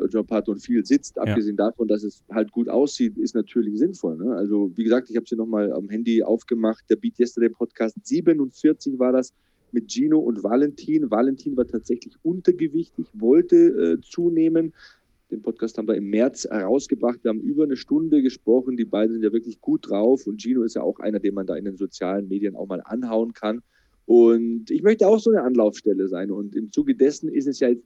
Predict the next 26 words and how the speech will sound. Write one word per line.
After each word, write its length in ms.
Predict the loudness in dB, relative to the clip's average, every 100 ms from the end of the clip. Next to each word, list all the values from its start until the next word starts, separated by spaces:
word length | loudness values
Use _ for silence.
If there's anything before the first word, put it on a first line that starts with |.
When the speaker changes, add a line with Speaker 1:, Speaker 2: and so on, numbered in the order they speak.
| _ 0
Speaker 1:
endlich 600 | 2 2 -2 -2 -4 -2
soweit, 460 | -2 0 -2 -4
Kevin, 400 | 0 2 0 -4 -10 _ _ _ _
dass 260 | -2 -2
ich 420 | 2 2 2 -4 _ -14 -14 _ -10
nach 220 | -8 -8 _
eineinhalb 800 | -2 0 0 -2 -4 -2 -4 -2
Jahren 340 | -4 -4 -6 -6
endlich 680 | -2 -2 -2 -4 2 2 2
meine 320 | -4 -4 -4 -6
Ausbildung 800 | 0 0 0 0 0 2 2 0 -6
zum 180 | -10
Fitnesstrainer, 640 | -6 -6 -4 -6 -6 -6 -6
also 160 | -4
endlich 220 | -4 -4 -4
meine 240 | -2 -4
Fitnesstrainer 760 | -4 -6 -4 -8 -6 -4 -2 -2
B-Lizenz 760 | 0 0 2 -2 -2 -4 -4
machen 320 | -10 -10 -14
kann. 300 | -10 -8 -8 -12 _ _ _ -10
Äh, 140 | -6
gibt 240 | -6 2
da 40 | 4
ja 120 | 4
diese 200 | 2 -6
Präsenzphase. 840 | -6 -2 2 0 0 -2 -2 -2